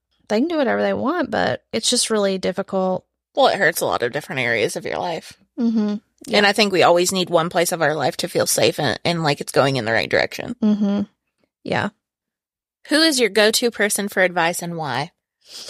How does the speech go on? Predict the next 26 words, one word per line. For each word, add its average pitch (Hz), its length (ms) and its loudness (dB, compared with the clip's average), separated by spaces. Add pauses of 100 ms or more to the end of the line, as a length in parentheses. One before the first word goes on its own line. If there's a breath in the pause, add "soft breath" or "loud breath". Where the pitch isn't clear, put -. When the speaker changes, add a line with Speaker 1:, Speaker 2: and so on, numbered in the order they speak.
(140)
Speaker 1:
<laughs> - 1040 -4
That's - 300 0
easy. 170 480 -4 (420)
I 254 140 2
don't 381 240 0
ask 208 320 0
advice - 480 -4
a - 100 -2
lot - 520 -4
from - 280 -12
people. - 520 -12 (640)
So 214 200 4
if 214 100 2
it's, 214 140 2
like, 220 180 0
personal, - 680 -4 (180)
I 214 140 2
always 180 280 2
ask - 280 -8
Tara - 440 -6
'cause 202 120 -4
she'll - 140 -4
tell 202 140 -4
me - 140 -6
the - 60 -6
truth. - 560 -6